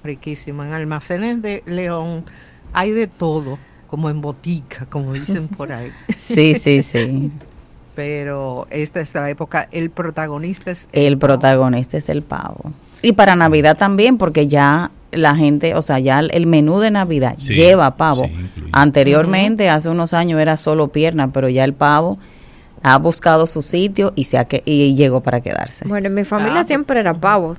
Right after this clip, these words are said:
Speaker 4: y tal, para el treinta y uno también,
Speaker 2: Sí.
Speaker 4: siempre.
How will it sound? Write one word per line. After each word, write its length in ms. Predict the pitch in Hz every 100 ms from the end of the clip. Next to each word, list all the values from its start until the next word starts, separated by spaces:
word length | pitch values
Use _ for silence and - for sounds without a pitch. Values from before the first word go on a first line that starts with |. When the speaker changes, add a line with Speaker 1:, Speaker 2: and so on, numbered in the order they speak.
| -
Speaker 4:
y 120 | 185
tal, 240 | 180 165
para 180 | - 180
el 80 | 170
treinta 280 | - 170 170
y 40 |
uno 140 | 175 185
también, 480 | 185 156 180 147 147 - -
Speaker 2:
Sí. 160 | -
Speaker 4:
siempre. 520 | 165 156 143 131 135